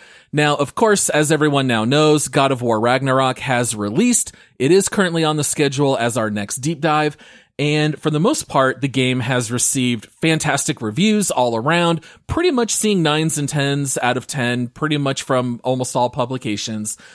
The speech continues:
Well, there was a reviewer who wrote for I G N Korea named Bai Sang-hyun, who gave this game a six out of ten. Now,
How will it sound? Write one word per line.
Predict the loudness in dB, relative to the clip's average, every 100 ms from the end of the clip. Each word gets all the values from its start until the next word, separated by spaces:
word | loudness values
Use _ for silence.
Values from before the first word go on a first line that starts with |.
| -20 -20 _
Well, | 0 2 2
there | 2 2
was | 2 2 2 0
a | 0
reviewer | 2 2 2 2 2 2 2 0 -6 -12
who | -2 2 2 2 0
wrote | 0 4 4 2
for | -2 -2 0
I | 0
G | 0 -2
N | -2 -2
Korea | -4 -2 0 0 0 -2 -8 _ _ _
named | -2 0 0 0 -4
Bai | -8 -2 2 2 2
Sang-hyun, | 0 0 -2 -2 0 0 -2 -4 _ _ _ 0
who | 2
gave | 4 2 2
this | -2 0
game | 2 2 -2 -2
a | -2
six | 0 0 -2 -2 0
out | 0
of | -2
ten. | -6 -8 -8 -10 -16 _ _ -20 _ _ _ -4
Now, | 0 2 2 0